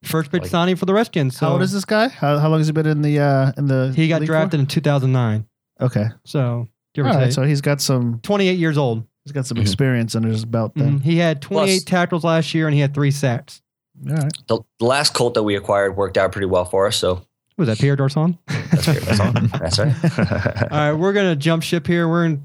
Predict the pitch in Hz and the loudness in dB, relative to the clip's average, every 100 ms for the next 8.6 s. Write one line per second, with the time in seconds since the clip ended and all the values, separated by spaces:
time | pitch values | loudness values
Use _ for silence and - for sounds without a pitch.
0 | - _ - - 165 160 143 160 151 147 | -12 _ -8 -2 2 2 0 0 2 2
1 | 156 160 156 156 143 139 143 139 139 131 | 0 0 2 2 2 0 0 0 0 -2
2 | 131 123 151 139 147 139 - 139 135 123 | -2 -2 0 0 0 -2 -2 0 0 -2
3 | 143 - 143 139 131 123 _ _ _ _ | -4 -2 0 0 0 -4 _ _ _ _
4 | _ 143 127 113 - _ _ _ 160 156 | _ -2 0 -2 -10 _ _ _ 0 2
5 | 151 147 143 139 - 139 127 123 120 120 | 2 2 0 -2 -4 -2 0 0 0 0
6 | 131 139 135 131 139 - _ 160 170 180 | 0 2 2 0 -2 -8 _ -2 0 0
7 | 160 147 143 - 160 156 143 143 139 143 | 0 0 0 0 0 2 2 2 0 -2
8 | - 147 143 139 139 135 | -4 0 2 2 0 -4